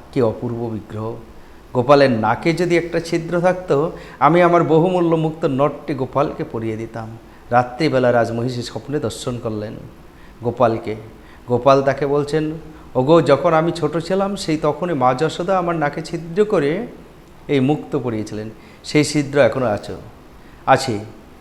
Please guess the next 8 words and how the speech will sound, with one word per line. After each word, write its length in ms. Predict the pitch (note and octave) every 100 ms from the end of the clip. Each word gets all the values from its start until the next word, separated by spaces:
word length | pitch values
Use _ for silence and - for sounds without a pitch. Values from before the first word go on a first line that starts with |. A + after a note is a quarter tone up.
| - - - - - -
তুমি 240 | D3+ C#3+ C3+
এসো, 400 | C3 D3+ C#3+ - - -
তোমার 220 | B2+ B2+
যদি 200 | B2+ B2+
ইচ্ছে 260 | B2 B2+ C#3
হয় 120 | C3+
আমাকে 240 | B2+ A#2+
নথ 220 | A2+ A2+